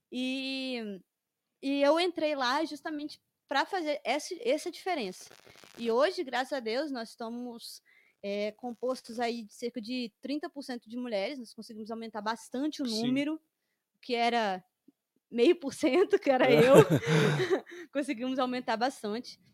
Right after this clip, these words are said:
Speaker 1: no, no último processo seletivo, na qual eu fui, eu já era diretora,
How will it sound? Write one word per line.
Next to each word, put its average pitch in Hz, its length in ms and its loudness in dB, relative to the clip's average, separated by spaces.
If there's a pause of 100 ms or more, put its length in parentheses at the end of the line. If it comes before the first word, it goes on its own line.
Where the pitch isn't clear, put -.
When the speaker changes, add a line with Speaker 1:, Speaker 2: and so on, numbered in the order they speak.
(340)
Speaker 1:
no, 226 520 -2
no 226 120 -4
último 262 280 -4
processo 254 400 -4
seletivo, 240 680 -4
na 220 140 -6
qual 214 580 -2
eu 220 160 0
fui, 220 420 -10 (200)
eu 208 280 -8 (140)
já 214 120 -4
era 220 160 -2
diretora, 214 680 -4